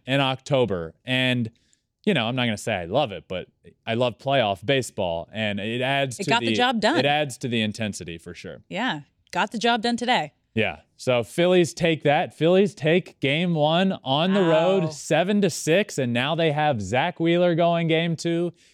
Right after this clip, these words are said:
Speaker 1: and they will have Aaron Nola game, going game three back at home. Uh, this is gonna be a series. That's for sure. This one's gonna be a series. Um, on to the next one for us, and the last of the four that happened today. The Cleveland Guardians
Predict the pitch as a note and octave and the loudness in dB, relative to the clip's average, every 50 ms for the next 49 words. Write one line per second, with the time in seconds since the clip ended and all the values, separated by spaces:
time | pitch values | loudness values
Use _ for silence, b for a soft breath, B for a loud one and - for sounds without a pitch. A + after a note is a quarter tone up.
0 | b b - G#2 A2 A#2 A#2 B2 B2 A#2+ A#2 A#2+ A2+ G#2 G#2+ E2 A2+ B2 C3+ C#3 | b b -8 -4 -2 0 0 2 2 2 2 2 2 0 -2 -2 -2 0 0 0
1 | C#3+ C#3 C#3 C3+ C#3 C3+ C3+ C3+ C3 A#2 B2+ B2+ B2+ B2+ B2+ B2+ C3 - A#2+ A2+ | 0 0 0 2 4 4 4 4 4 2 2 2 2 0 0 -2 -4 -6 -2 0
2 | B2 B2 B2+ B2 A#2+ A2 A#2 A#2 A#2+ A#2+ A2+ - - B2 A#2 A#2+ A#2 A2 G#2 G2+ | 0 2 2 0 0 2 2 2 0 0 -4 -6 -6 -2 0 2 4 4 2 2
3 | G2 _ _ _ _ _ _ - G#2 G#2+ A2+ A2 - G#2 F#2 F#2+ A2 A2 G#2 G2 | -2 _ _ _ _ _ _ -4 -4 -2 -2 -4 -4 -6 -4 -2 0 0 0 0
4 | F2+ F2 D#2+ _ _ _ _ - E2+ F2 F2+ F2 E2+ D#2+ F#2+ A#2+ C3 C#3+ D3 B2+ | -2 -6 -10 _ _ _ _ -10 -6 -4 -4 -4 -4 -2 -2 -2 -2 -2 -2 -2
5 | A#2 C#3+ C3+ C3+ A#2+ B2+ B2 A2+ - - A#2+ A2+ G#2 F2+ D2+ D2+ - - - _ | 0 0 0 0 0 0 0 0 0 -2 -2 -2 -2 -2 -6 -10 -14 -18 -20 _
6 | _ _ _ _ _ _ - F#2+ G#2 - - - G#2+ F#2+ - A2+ G2+ D#2+ C#2+ - | _ _ _ _ _ _ -4 -4 -4 -4 -4 -6 -8 -6 -4 -4 -4 -4 -6 -10
7 | _ _ - G2 G2+ - - G#2 F#2+ F2+ - G#2 G2 F#2 F#2+ F#2 F2 - - G2 | _ _ -8 -8 -8 -6 -6 -6 -6 -6 -4 -4 -4 -2 -2 -4 -4 -6 -6 -8
8 | F2+ E2 D#2 D#2 b b b b b b - A2+ A#2+ A#2+ B2 B2 - - E3 F3+ | -8 -8 -10 -12 b b b b b b -4 -2 -2 -2 -2 -4 -4 -2 0 0
9 | G#3 G3 - F#3 G#3+ G3+ G#3+ G#3+ G3+ - - E3+ C3+ A2 F2 E2 - _ _ _ | 0 0 0 0 2 2 2 2 0 -2 -4 -4 -4 -4 -4 -8 -10 _ _ _
10 | _ - B2 B2 A#2+ G#2+ F#2+ F2+ - - - - - A#2 A#2 A#2+ A#2 A2+ A#2+ B2+ | _ -2 0 2 2 2 0 -2 -6 -10 -12 -8 -6 -4 -2 0 0 2 2 0
11 | C3 C#3 C3+ C3 - - A#2 G2 G2 A2 - - - A#2+ A#2 A2 G#2 G2+ G2 G2+ | 0 -2 -4 -6 -8 -8 -10 -8 -8 -10 -8 -4 -2 -2 0 0 0 -2 -4 -4
12 | G#2+ G2+ F#2+ - F#2+ F2+ - G2 F2+ E2+ E2+ D#2+ F#2+ - - - C#3+ D#3 F3+ E3+ | -6 -6 -6 -8 -10 -10 -8 -8 -8 -8 -8 -10 -12 -10 -6 -2 0 2 2 2
13 | F#3+ G#3 F#3 F3+ F3+ F3+ G3+ G3+ G#3+ A3+ A3+ A3 G#3+ G#3 - - | 0 0 0 2 2 2 2 2 2 0 0 0 -2 -4 -6 -10